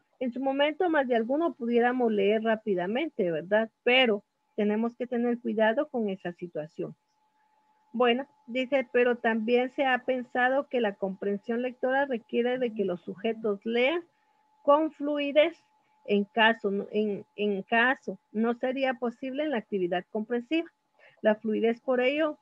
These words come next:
un elemento básico para el logro de comprensión lectora. Esta exige un descifrado automático de los vocablos del mismo. El descifrado automático se convierte así en elemento básico de la fluidez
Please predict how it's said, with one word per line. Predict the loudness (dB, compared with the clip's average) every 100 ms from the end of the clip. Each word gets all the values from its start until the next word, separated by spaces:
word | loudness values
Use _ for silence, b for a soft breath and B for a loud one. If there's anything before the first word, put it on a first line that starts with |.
| _ _ -6
un | -2
elemento | 0 0 -2 -2 -2
básico | -2 -4 -8 -4
para | 2 2
el |
logro | 2 0 0
de | 0
comprensión | -2 -4 -4 -4 -2 -2
lectora. | -2 0 0 0 -4
Esta | -6 -6
exige | -8 -4 -4 -4 -8
un | -4 -2
descifrado | -2 -2 -6 -2 2 2 0 -2
automático | -4 -4 -4 -4 0 0 -2 -6 -2 -2
de | -2
los | -4 -6
vocablos | -10 -2 0 0 -2 -4
del | -4 0
mismo. | 0 2 0 -2 b b b
El | -2 0
descifrado | 0 -2 -2 2 4 2
automático | 0 -2 0 -2 -4 -6 -6
se | -6
convierte | -6 -4 0 2 0 0 -2
así | -2 -6 -8 -8 b b b
en | 0 2
elemento | 2 0 -2 -2
básico | -2 -2 -4 0
de | 2
la | 2
fluidez | -2 -2 -2 0 0